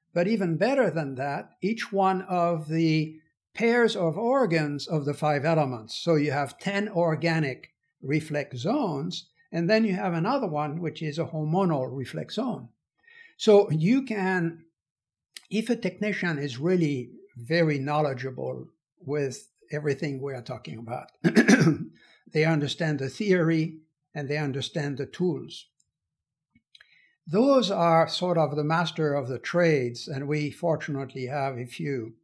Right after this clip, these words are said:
Who just <clears throat> will not write up a treatm-,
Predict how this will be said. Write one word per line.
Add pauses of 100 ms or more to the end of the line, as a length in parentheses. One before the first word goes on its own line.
(800)
Who (200)
just
<clears throat>
will
not (800)
write (320)
up (160)
a (320)
treatm-,